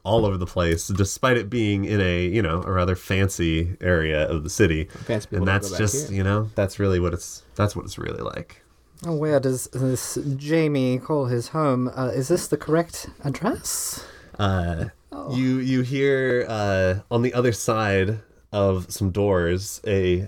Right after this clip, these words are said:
Speaker 1: a, a piece of paper is, uh, taped to a door at the intersection that says "backstage." <laughs> And you hear some yelling and some, and some laughing,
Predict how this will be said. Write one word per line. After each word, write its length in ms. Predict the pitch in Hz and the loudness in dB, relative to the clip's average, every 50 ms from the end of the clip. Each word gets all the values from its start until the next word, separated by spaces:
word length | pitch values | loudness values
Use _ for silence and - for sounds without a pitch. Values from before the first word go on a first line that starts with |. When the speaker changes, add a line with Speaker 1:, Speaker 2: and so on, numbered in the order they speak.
| - - | -2 0
Speaker 1:
a, 380 | 95 92 85 82 85 90 98 - - - | 2 2 4 2 2 -2 -4 -8 -8 -2
a 180 | 104 92 92 87 | 0 2 2 2
piece 200 | - - 123 - | 2 0 -2 -2
of 60 | - - | -2 -2
paper 500 | - 117 104 - - 104 95 90 92 - | 0 0 0 2 0 0 0 0 0 -2
is, 600 | - 95 90 87 87 85 87 - - - - - - - | -2 0 0 0 0 0 -2 -6 -8 -8 -10 -12 -12 -12
uh, 420 | 87 82 80 85 85 87 95 - - - - - | -10 -10 -8 -8 -8 -8 -8 -8 -10 -12 -8 -2
taped 400 | - 123 101 90 - - - - _ _ _ _ - - - - - - - - - - - - - - - - _ _ | 2 2 2 2 0 -6 -14 -16 _ _ _ _ -20 -20 -20 -20 -20 -20 -20 -20 -20 -20 -20 -20 -20 -20 -20 -20 _ _
to 480 | - - 120 107 101 98 95 95 98 - - _ _ _ - | -2 0 2 2 2 2 2 0 -2 -4 -8 _ _ _ -4
a 80 | 107 104 | -2 0
door 540 | 101 113 110 101 92 90 90 92 101 107 - _ _ _ _ - - | 2 2 2 2 2 2 2 2 0 -2 -6 _ _ _ _ -6 -4
at 120 | 107 98 | -2 0
the 140 | - 107 101 | 0 2 2
intersection 760 | 95 95 90 - 90 80 - - 95 85 82 80 82 87 - - - - - - | 2 2 0 -2 -4 -6 -4 -2 0 0 2 2 0 -2 -6 -10 -20 -20 -4 0
that 180 | - 95 - - | 0 0 2 0
says 400 | - - 104 95 90 87 87 90 | -2 0 2 2 2 2 0 -2
"backstage." 960 | 90 95 104 107 98 92 - - - - 110 95 87 87 85 85 - - - - - | -4 -2 0 2 2 2 0 -2 -2 0 2 2 2 0 0 -2 -4 -8 -8 -4 -4
<laughs> 60 | - - - - - - - - - - - - - - - - - 101 104 107 104 98 | -4 -4 -6 -16 -20 -20 -16 -10 -10 -10 -8 -10 -12 -12 -12 -10 -8 -6 -4 -4 -2 0
And 600 | 110 110 107 107 104 101 101 101 98 98 101 98 - - | 0 2 2 2 2 2 2 0 0 0 -2 -4 -4 -4
you 160 | 110 113 120 | -2 0 2
hear 160 | 127 123 127 | 2 2 0
some 220 | 120 - 120 107 | 0 -2 -4 -2
yelling 500 | 110 120 131 151 160 160 170 165 175 170 - - - - - - - - - - | 0 0 2 2 4 2 2 2 0 -2 -6 -10 -16 -16 -18 -18 -18 -14 -4 0
and 240 | 113 110 110 110 | 2 2 2 2
some, 400 | 98 - - 104 98 98 95 95 | 0 -2 0 0 2 2 0 0
and 120 | 98 98 90 | -2 -4 -4
some 140 | - 104 90 | -4 -4 -4
laughing, 680 | 92 120 143 156 156 - 175 165 165 160 160 165 160 | -2 0 0 0 0 0 0 0 0 0 0 -2 -6